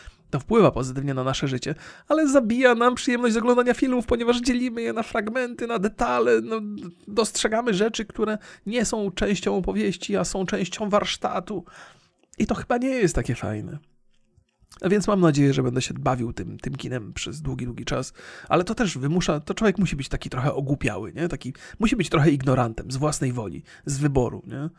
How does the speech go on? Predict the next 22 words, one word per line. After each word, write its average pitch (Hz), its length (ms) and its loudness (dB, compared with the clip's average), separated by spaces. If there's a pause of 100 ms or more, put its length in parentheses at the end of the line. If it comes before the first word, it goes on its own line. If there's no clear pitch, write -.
(680)
Ale 127 180 2
jak 165 100 2
człowiek 190 200 2
się 175 80 2
przyznaje 156 380 2
na 110 60 -2
przykład - 200 -10
publicznie, 135 420 -2
tak 120 120 -4
jak 123 120 -6
ja, 131 160 0
że 127 100 -2
jest 120 140 -2
ignorantem 139 460 0
w 131 40 -2
jakiejś 127 200 -2
dziedzinie, 131 340 -2
to 123 80 -8
zaraz 131 360 -2
przychodzi 127 300 -8
jakiś - 340 -10
mądry, 120 440 -10